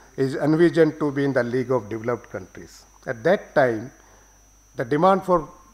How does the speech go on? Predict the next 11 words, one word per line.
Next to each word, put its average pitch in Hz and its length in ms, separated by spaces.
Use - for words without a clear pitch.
you 139 60
know, 160 100
rice 151 320
and 139 180
wheat 165 220
is 147 120
unlikely 160 520
to 147 120
increase. 123 640
It 131 140
is 143 160